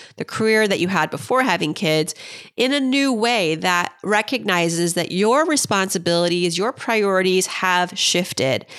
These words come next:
and that there are certain things now that are non-negotiable. When I had my first kid, I, I decided I don't wanna travel as much. I don't wanna be out of the home as much, frankly. I don't wanna be going and commuting all the time every day.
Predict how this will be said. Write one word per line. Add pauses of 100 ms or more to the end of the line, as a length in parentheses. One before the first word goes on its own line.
(240)
and
that
there
are
certain
things
now
that
are
non-negotiable.
When
I (300)
had
my
first
kid, (400)
I,
I
decided
I
don't
wanna
travel
as
much. (200)
I
don't
wanna
be (120)
out
of
the
home
as
much,
frankly.
I
don't
wanna
be
going
and
commuting
all
the
time
every
day.